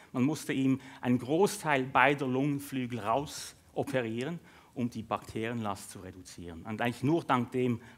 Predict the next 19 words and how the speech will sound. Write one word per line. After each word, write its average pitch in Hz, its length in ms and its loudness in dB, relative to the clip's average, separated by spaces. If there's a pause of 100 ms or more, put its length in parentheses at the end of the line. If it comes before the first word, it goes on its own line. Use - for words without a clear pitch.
konnte 123 280 -2
er - 20 -2
noch 110 280 -2 (320)
eigentlich, 107 480 -8
äh, 95 180 0
überleben. 117 680 2
Er 113 120 0
ist 117 180 -2
nach 143 240 8
wie 143 80 -2
vor 123 320 0 (260)
unter 113 220 -4
Behandlung. 90 480 -6 (1500)
Ähm, 135 240 8
dieses 160 500 -2
Beispiel 180 640 4
zeigt 165 360 2
einfach, 160 220 -2
wie 135 260 -6